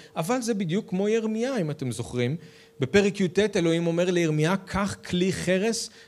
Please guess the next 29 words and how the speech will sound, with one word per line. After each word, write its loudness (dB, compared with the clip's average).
ותנפץ 0
אותו 2
בגיא 2
בן -2
הינום 0
לעיני 0
כל 2
זקני 0
בני 0
ישראל", 0
והמסר, 0
"ככה -2
אשבור 2
את 0
העם 0
הזה 0
ואת 0
העיר 0
הזאת -2
כאשר -4
ישבור 2
את -4
כלי 0
היוצר 0
אשר -4
לא 2
יוכל -2
להירפא 0
עוד." -2